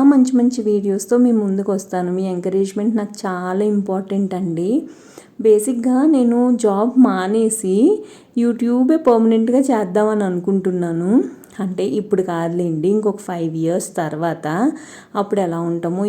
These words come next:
ఏంటి అనేది నాకు కూడా తెలియదులేండి. ఇంట్రెస్ట్ ఉంటుందా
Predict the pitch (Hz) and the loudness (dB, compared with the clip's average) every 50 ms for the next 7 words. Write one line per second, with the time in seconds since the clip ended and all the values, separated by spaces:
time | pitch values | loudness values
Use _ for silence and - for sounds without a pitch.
0 | 202 196 202 185 180 180 180 180 180 175 175 170 170 175 185 190 170 160 156 160 | 0 0 0 -2 -2 -2 -2 -2 -2 -2 -2 -2 -2 -2 -2 -2 -4 -6 -8 -6
1 | - 170 170 170 170 180 165 160 165 160 165 165 170 160 160 156 151 160 202 285 | -6 -6 -4 -2 -2 -2 0 0 -2 -2 -2 -2 -2 -2 -2 -2 0 2 2 2
2 | 392 - - - - - - - _ - 196 170 165 - 175 170 - - 180 175 | 2 0 -6 -14 -20 -20 -20 -18 _ -6 -6 -6 -4 -4 -4 -4 -4 -4 -4 -4
3 | 175 160 170 165 165 | -4 -4 -4 -4 -4